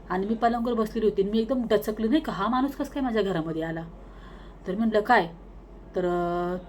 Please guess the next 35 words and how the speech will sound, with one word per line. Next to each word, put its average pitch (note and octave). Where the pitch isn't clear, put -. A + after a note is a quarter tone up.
त्याचं C#4+
पण D4
नाही D#4+
का C#4
एकदम B3
ती B3+
नजर A#3+
जी C4+
होती A#3+
ना F#3+
ती A#3
खूप C#4+
वेगळी. F#3+
जाणून A3+
बुजून A#3
तो A#3+
माझ्या F#3
घरात E3+
आला. E3
मी A#3+
म्हटलं, A3
"बाहेर G3
निघायचं," E3+
म्हटलं, D#3+
"नाही F#3+
तर G#3+
मी G#3
इथंच G#3+
कल्ला F3+
करेन," E3+
म्हटलं, E3+
"बाहेर G#3
निघायचं," G3+
म्हटलं, D#3+
"घराच्या D#3+